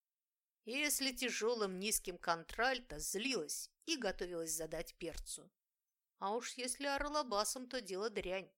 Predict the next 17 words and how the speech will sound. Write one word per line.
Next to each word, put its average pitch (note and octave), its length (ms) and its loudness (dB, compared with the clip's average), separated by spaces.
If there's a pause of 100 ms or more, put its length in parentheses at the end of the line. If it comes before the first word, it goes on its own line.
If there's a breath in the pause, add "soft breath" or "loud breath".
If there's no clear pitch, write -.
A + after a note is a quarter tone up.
(1160)
Наверх G3 500 2 (100)
я B3 80 4
взлетела C4 520 0
за C4 140 0
минуту. C4+ 520 -6 (1040)
Открыла C#4+ 420 0
дверь, - 400 -4 (140)
вошла F3 560 -4 (420)
и E4 120 -6
сразу E3 540 0
же D#3 120 -8
попала D4+ 420 0
под F3+ 220 -6
прицел - 400 -2
строгих - 540 -4
карих D#3+ 320 -4
глаз, A3 400 0